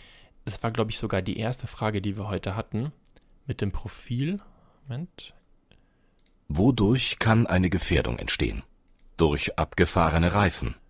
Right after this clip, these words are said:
Speaker 1: Genau, und wenn das Profil nicht mehr das Wasser verdrängen kann, dann besteht diese Aquaplaning-Gefahr, also dass das Fahrzeug sozusagen aufschwimmt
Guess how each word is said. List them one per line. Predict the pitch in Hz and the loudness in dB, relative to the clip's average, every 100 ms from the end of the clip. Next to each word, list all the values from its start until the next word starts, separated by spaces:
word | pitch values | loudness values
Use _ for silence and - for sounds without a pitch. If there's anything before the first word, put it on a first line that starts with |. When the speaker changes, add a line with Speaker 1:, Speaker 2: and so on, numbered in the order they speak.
| - | -6
Speaker 1:
Genau, | 127 101 - - | -4 -4 -6 -6
und | 104 98 - _ | -4 -4 -8 _
wenn | 107 | -4
das | 101 | -4
Profil | - 113 - 156 170 180 180 _ _ _ | -2 -6 -4 -2 0 0 -4 _ _ _
nicht | 117 131 - - | -2 -2 -4 -4
mehr | 117 117 113 | -2 0 0
das | 101 104 | -4 -2
Wasser | 104 113 90 | -4 -2 -4
verdrängen | - 95 - 113 131 | -4 -6 -4 -4 -4
kann, | 127 117 120 123 - - - - | -4 -2 -2 -6 -12 -20 -14 -2
dann | 92 98 | 0 2
besteht | 101 - 101 98 | 0 0 -4 -2
diese | 95 95 | -6 -6
Aquaplaning-Gefahr, | 98 - 92 - 95 117 113 - 110 104 110 - - - - - | -6 -4 -4 -2 0 0 -2 -2 0 0 -2 -10 -20 -20 -14 -6
also | 95 95 | -4 -2
dass | 92 92 | -2 -4
das | - - | -6 -10
Fahrzeug | - 101 110 - 101 101 - | -2 -2 -2 -2 -2 -2 -6
sozusagen | - 101 104 95 90 92 - | -10 -8 -6 -2 -2 -4 -8
aufschwimmt | - - 139 - - - - 110 110 151 185 - | -6 -4 -6 -8 -16 -12 -6 -2 0 0 -2 -10